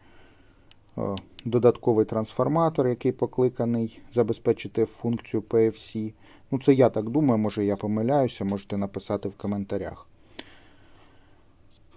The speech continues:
Ну і отакого от розміру робочий трансформатор. Зовнішня сторона блока живлення, плати блока живлення.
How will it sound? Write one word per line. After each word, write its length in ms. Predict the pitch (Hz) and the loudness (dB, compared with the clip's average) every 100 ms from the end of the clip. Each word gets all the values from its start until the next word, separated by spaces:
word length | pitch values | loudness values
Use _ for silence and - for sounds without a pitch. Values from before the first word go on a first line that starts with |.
| - - - - - | -20 -20 -20 -20 -14
Ну 200 | 160 165 | -6 0
і 100 | 123 | 2
отакого 480 | 110 107 101 123 104 | 2 0 -2 -2 0
от 140 | 104 101 | -4 -4
розміру 500 | 107 98 101 98 95 - - - - 104 - - - - - | -4 -4 -6 -6 -10 -16 -20 -20 -16 -16 -16 -20 -20 -20 -6
робочий 480 | 107 98 101 - - | -4 -2 -6 -6 -14
трансформатор. 840 | - 85 - 92 92 85 - - - - - - | -12 -12 -10 -8 -6 -8 -10 -18 -20 -20 -20 -16
Зовнішня 600 | 110 135 139 120 - 104 | 0 4 4 2 -4 -12
сторона 440 | 98 - 104 104 101 | -10 -8 -6 -6 -6
блока 340 | 101 101 120 | -6 -6 -6
живлення, 600 | 127 156 151 139 131 123 - _ - - - _ _ _ _ _ | -4 -2 -2 -4 -6 -8 -12 _ -20 -20 -20 _ _ _ _ _
плати 380 | 113 110 110 104 | 0 0 0 -4
блока 360 | 104 101 - | -6 -8 -8
живлення. 640 | 101 104 101 101 101 98 | -8 -6 -6 -6 -8 -12